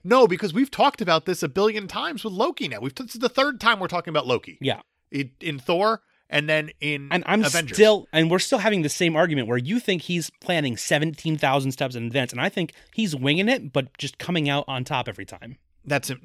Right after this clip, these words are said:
Speaker 1: He's not Domino. He doesn't just have luck.
Speaker 2: No, I'm
Speaker 1: I
Speaker 2: not
Speaker 1: think
Speaker 2: saying
Speaker 1: he
Speaker 2: it's
Speaker 1: is
Speaker 2: luck. I
Speaker 1: so,
Speaker 2: think I,
Speaker 1: yeah.
Speaker 2: there's definitely manipulation and planning involved, but I don't think he's planning it that far in advance. I think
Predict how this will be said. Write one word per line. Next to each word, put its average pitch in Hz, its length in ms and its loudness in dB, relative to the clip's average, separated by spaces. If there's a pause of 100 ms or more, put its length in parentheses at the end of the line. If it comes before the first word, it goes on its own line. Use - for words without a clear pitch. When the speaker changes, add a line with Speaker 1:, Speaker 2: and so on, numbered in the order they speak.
Speaker 1:
He's 127 160 -6
not 151 160 0
Domino. 80 420 0 (100)
He 151 140 -2
doesn't 151 380 4
just 143 240 0
have 127 340 0 (160)
luck. 104 460 -10 (340)
Speaker 2:
No, 233 200 6
I'm 156 140 6
Speaker 1:
I - 20 8
Speaker 2:
not 269 100 6
Speaker 1:
think - 120 0
Speaker 2:
saying 202 100 2
Speaker 1:
he 147 60 2
Speaker 2:
it's 131 100 0
Speaker 1:
is 175 80 -2
Speaker 2:
luck. 247 200 6
I 202 120 6
Speaker 1:
so, 339 80 -2
Speaker 2:
think 285 220 0
I, 185 60 4
Speaker 1:
yeah. 170 120 2
Speaker 2:
there's 233 180 2
definitely 185 480 4
manipulation 147 720 0
and 107 100 -4
planning 185 340 0
involved, 104 340 -4
but 131 100 0
I 180 60 4
don't 190 160 -2
think 156 220 -2
he's - 140 -6
planning 127 380 -2
it 110 180 -10
that 110 200 -2
far 107 240 -6
in 95 40 -10
advance. 92 320 -8
I 180 100 -2
think 165 200 -4